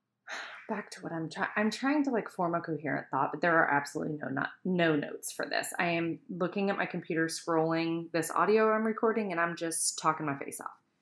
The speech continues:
So all of this to say is, like, there really is something to be said if you're being called to, maybe, maybe you're feeling extra grumpy. Maybe you're feeling that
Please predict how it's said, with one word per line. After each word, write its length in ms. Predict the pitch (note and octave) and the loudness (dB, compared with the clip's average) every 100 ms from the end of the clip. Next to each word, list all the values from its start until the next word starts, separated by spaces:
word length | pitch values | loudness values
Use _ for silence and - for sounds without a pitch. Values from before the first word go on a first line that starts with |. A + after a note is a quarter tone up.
| _ _ _ _ _ _ _ - | _ _ _ _ _ _ _ 4
So 180 | G3+ - - | 6 6 10
all 180 | D#4 E4+ | 10 12
of 60 | |
this 180 | A3 G3+ | 8 6
to 80 | F3+ | 4
say 260 | - - | 2 2
is, 140 | - D#3+ | 2 4
like, 280 | E3+ - - _ _ _ _ _ _ _ _ _ _ _ _ _ _ - | 2 0 -8 _ _ _ _ _ _ _ _ _ _ _ _ _ _ 2
there 240 | G3 G#3 | 6 8
really 320 | F#3+ G3+ G#3+ G3 | 8 6 8 6
is 120 | G3 | 4
something 320 | F#3+ F3+ F3+ | 2 0 -2
to 60 | F3 | 0
be 140 | E3 | -2
said 280 | - D#3 D#3+ | 0 0 2
if 240 | - D#3+ | 0 -2
you're 140 | E3+ D#3 | 0 0
being 240 | D#3+ D#3+ | 2 0
called 460 | - D#3 D3 D3+ - | 0 2 2 0 -6
to, 200 | E3 D3+ | -4 -2
maybe, 340 | E3+ E3+ F#3+ F3 | 0 2 0 0
maybe 220 | F3 F3 | -2 -2
you're 180 | F#3 F#3 | -4 -4
feeling 420 | - E3+ E3 E3 | -6 -6 -4 -4
extra 320 | D3+ - - F3 | -4 -6 -6 -2
grumpy. 400 | D3 C#3 D3+ D3+ | 0 0 0 0
Maybe 220 | D3+ D#3 | -2 0
you're 140 | D#3+ | -2
feeling 540 | D#3+ D#3+ D#3+ D#3+ D#3+ D#3+ _ _ _ _ _ _ _ _ _ _ _ _ _ F3 | -2 -2 -2 -2 -4 -6 _ _ _ _ _ _ _ _ _ _ _ _ _ 0
that 320 | F#3 E3+ F3 | 2 2 0